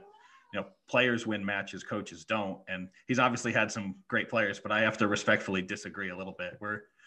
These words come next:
we're very happy to have Coach Kress here at Fairfield. And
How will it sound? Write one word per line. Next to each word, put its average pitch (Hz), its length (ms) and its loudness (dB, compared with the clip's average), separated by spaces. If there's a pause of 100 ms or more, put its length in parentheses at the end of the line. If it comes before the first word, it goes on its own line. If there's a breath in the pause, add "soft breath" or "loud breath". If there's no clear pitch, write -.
(200 loud breath)
we're 110 140 -6
very 113 200 2
happy 113 300 2
to 104 80 -4
have 104 220 0
Coach 101 240 0
Kress 101 260 4
here 98 140 2
at 82 100 0
Fairfield. 98 640 2
And 95 260 2